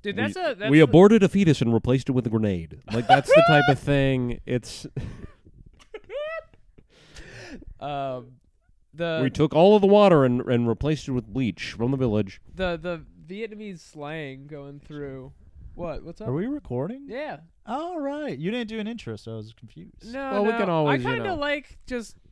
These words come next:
Speaker 1: going into it, and then when the, we do the interview, we'll do an intro.
Speaker 3: Cool, cool.
Speaker 1: Anyway.
Speaker 2: Uh, people
Speaker 3: My
Speaker 2: are gonna listen
Speaker 3: man.
Speaker 2: to this wanting to hear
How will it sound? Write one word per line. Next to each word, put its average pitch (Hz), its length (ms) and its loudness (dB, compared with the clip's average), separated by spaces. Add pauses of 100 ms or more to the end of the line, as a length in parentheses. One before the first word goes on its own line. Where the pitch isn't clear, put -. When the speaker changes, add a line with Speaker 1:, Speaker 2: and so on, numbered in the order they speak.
(320)
Speaker 1:
going 196 380 -6
into 190 300 -8
it, 196 120 -6
and 180 100 -12
then 180 140 -8
when 180 160 -8
the, 156 160 -10
we 156 140 -10
do 156 120 -10
the 139 140 -12
interview, 135 480 -14
we'll 120 140 -20
do 123 240 -18
an 127 80 -20
intro. 127 360 -20 (240)
Speaker 3:
Cool, 135 260 -6
cool. 151 680 -14
Speaker 1:
Anyway. 156 360 -10
Speaker 2:
Uh, 147 200 2
people 180 240 -2
Speaker 3:
My 185 60 -2
Speaker 2:
are - 20 -2
gonna 170 180 0
listen 156 300 0
Speaker 3:
man. 151 100 0
Speaker 2:
to 143 60 2
this 139 160 -2
wanting 135 300 -2
to 127 100 -2
hear 117 420 -4